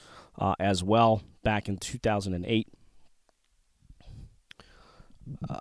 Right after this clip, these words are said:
so Nolan Foote will have an opportunity to compete for a medal starting this weekend. Now, the other players still alive. We mentioned yesterday Max Sikovic. His tournament is done with Slovakia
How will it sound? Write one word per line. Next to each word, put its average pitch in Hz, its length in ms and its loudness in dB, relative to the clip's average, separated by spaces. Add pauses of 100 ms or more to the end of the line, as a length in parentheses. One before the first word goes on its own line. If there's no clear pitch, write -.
(220)
so - 180 -2
Nolan 110 320 2
Foote - 380 4
will 107 160 -2
have 107 160 0
an 101 80 -2
opportunity 101 600 -4
to 98 380 -2 (1500)
compete 180 460 8
for 156 280 12
a 139 100 8
medal 143 540 10
starting 131 320 6
this 113 140 0
weekend. 131 300 4
Now, 123 300 4 (220)
the 131 160 6
other 165 160 12
players 151 360 8
still 127 240 6
alive. 110 280 4
We 135 100 6
mentioned 139 340 6
yesterday 120 340 4
Max 117 300 2
Sikovic. 113 500 6
His 117 160 0
tournament 123 440 2
is 98 140 -2
done 117 340 2
with 113 100 4
Slovakia 110 720 -2